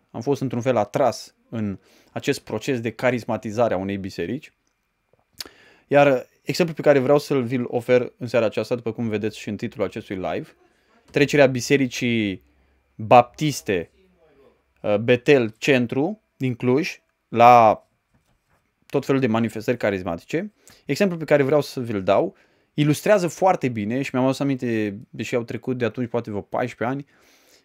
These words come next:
uh, ilustrează foarte bine aceleași modalități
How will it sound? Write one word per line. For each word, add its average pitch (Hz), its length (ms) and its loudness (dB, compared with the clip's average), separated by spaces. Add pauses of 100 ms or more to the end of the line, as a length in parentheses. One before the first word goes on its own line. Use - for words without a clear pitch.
(140)
uh, 117 200 -4
ilustrează 160 420 -2
foarte 180 420 -2
bine 127 460 -4 (880)
aceleași 190 480 4
modalități 143 840 0